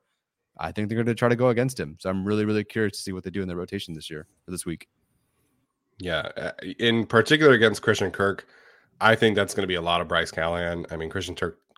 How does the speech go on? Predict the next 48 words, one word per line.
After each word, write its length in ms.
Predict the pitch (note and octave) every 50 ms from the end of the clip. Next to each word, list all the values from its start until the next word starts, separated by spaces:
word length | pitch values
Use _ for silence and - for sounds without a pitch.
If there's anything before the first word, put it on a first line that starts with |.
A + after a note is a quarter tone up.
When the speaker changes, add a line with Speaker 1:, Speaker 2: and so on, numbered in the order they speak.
| _ _
Speaker 2:
Christian 260 | - G2+ G2+ G#2 F#2
Kirk 240 | - - F2+ D#2+ -
takes 360 | - F#2 E2+ D#2 - - - -
seventy-five 520 | - - G2+ G2 F#2+ F#2 - - F2+ E2+ D#2+
percent 200 | E2 - F2 E2
of 80 | D#2
his 140 | E2+ E2+ D#2+
snaps 420 | - - E2 D#2+ E2 E2 - - - -
in 140 | G2+ G2 F2+
the 80 | E2+
slot. 480 | - - - E2 D#2+ E2 D#2+ - _ _ _ _ _ _ _ _ _ _ _ _ _ _ _
Um, 380 | - E2 E2 D#2+ D#2 D#2 D#2 D#2
but 140 | D#2 F#2+ G2
it's, 180 | G2+ - - _ -
it's 200 | - A2 A2 -
the 160 | - A2 G2+ G#2
other 180 | G2 F2 E2
guys, 320 | D#2 D#2 D2+ D2+ D2+ D2+ F2
right? 180 | F2 F2 E2+
Like, 180 | D#2 F2+ F2+ F2
Zay 200 | F#2 G#2 G#2 G2+
Jones 320 | F2 G2 G2 F#2+ F#2+ F2+
is 140 | F2 E2+ E2+
no 180 | F#2 F2+ F2+ F2
joke. 440 | D#2+ F2+ F2+ F2+ F2+ F2 - - - -
I 40 |
mean, 160 | E2+ F2 E2 D#2+
he's, 420 | F2+ E2+ D#2 - - - - - _ _ _ _ -
I 280 | - - C#2+ F2 F2 F2
think 240 | - F#2+ F2 E2+ E2
this 180 | D#2 D2+ -
is 80 | E2+ E2+
obviously 320 | E2+ E2+ E2+ - - F2
his 140 | E2 D#2 D2+
best 240 | - F2 E2 - F2
year 80 | F2
of 60 | D#2+ E2+
his 120 | D#2+ -
career, 400 | - - E2+ F2 F#2 F#2 F2 E2+
but, 200 | E2 F2 E2 - _ _ _ _ _ _ _ _ _ _ - -
uh, 300 | D#2+ D#2 D#2 D#2+ C2+ -
I 40 | E2
mean, 140 | F2+ F#2 G2
we're 120 | A#2 A#2
talking 300 | - A#2 A2+ B2 - A#2+
about 140 | G2 F#2+ -
somebody 220 | - F#2+ F#2 F#2
who 100 | F#2 F#2